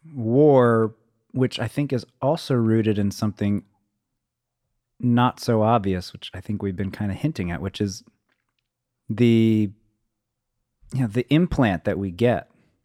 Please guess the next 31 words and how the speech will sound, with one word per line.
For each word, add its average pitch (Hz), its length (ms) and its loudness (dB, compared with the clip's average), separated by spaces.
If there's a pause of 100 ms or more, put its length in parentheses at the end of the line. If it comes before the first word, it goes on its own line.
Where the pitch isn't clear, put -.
(300)
and 104 80 -6
we're 101 60 -2
not 123 160 2
even 104 140 0
aware 123 360 2
of 90 100 0
it, 64 140 -10 (880)
but 113 100 2
we're 104 200 2 (880)
cap-, - 340 0
you 120 280 -2
can 170 300 0
become 156 340 0
aware 87 240 0
of 80 80 -8
it, 87 120 -12 (400)
is 120 300 2
that 117 160 -4
you're 113 240 0 (120)
driving 123 640 2
yourself 95 520 -6
over 110 300 -2
and 98 120 -2
over 104 380 0 (380)
to 107 120 -8
some 107 240 -4
kind 104 260 -2
of 95 220 -6 (540)
arbitrary 101 800 0
and 95 340 -6 (140)
unachievable 92 800 -6